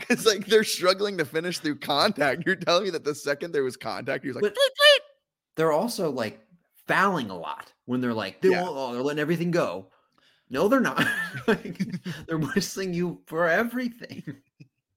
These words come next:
Speaker 1: I think that was the issue. Well, at least watching it as a fan with fan brain on,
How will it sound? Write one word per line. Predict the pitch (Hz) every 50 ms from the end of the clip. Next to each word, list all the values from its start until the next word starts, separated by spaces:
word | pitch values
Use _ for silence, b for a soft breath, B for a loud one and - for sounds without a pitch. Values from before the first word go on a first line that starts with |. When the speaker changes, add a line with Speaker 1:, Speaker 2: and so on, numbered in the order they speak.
| _ _ _ _ B B 180 202 214 220 190 -
Speaker 1:
I | 151 156 170
think | 233 285 233
that | 160 160 160 165
was | 160 143 120
the | 120 113 113
issue. | 117 117 - - 98 90 76 82 b b b b b
Well, | - 123 123 -
at | 131 143 156
least | 165 165 127 123
watching | 131 127 131 127 156 143
it | 131 120
as | 120 113
a | 107 107
fan | - - 107 104 107 113 123
with | 117 110 104
fan | - - 113 101 92 98 107
brain | 107 117 113 117 120 117
on, | 113 120 127 131 131 139 139